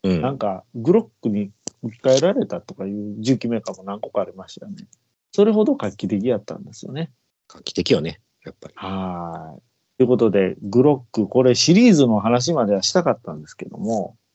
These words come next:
Speaker 1: うん。
Speaker 2: なかなかね、今これ何分喋ってんのか分かんないですけど、
Speaker 1: まあ、もう、
Speaker 2: あん-、
Speaker 1: さん、三十分はいってますよ。
Speaker 2: いや、
Speaker 1: うん。
Speaker 2: 案外コンパクトにまとまってるよね、これ。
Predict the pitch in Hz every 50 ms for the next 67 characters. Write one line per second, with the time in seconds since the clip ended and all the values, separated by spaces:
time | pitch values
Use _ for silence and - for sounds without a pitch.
0 | _ _ - 104 101 95 82 71 64 58 _ _ _ _ _ _ _ - 127 131
1 | 123 143 139 135 123 117 123 135 156 143 113 101 98 _ _ _ _ _ _ _
2 | - 151 160 185 208 214 185 208 240 247 254 247 233 208 - - - 175 135 143
3 | 156 175 185 196 190 - 214 214 214 202 262 269 302 - _ - - 240 214 185
4 | 139 120 117 120 139 147 156 147 143 131 113 98 - - - 101 95 113 107 98
5 | 90 - _ _ _ _ _ _ _ - 165 175 147 156 180 202 202 202 202 196
6 | 185 - - 127 107 107 110 - _ - - - - 117 117 120 135 143 123 -
7 | 95 78 73 71 71 - - 78 71 - - - - - _ _ - 170 - 147
8 | - - 233 285 427 480 440 381 190 156 - - 220 233 214 190 185 147 135 -
9 | 120 110 107 120 127 143 143 139 135 _ - 135 120 113 104 92 90 - 85 87
10 | -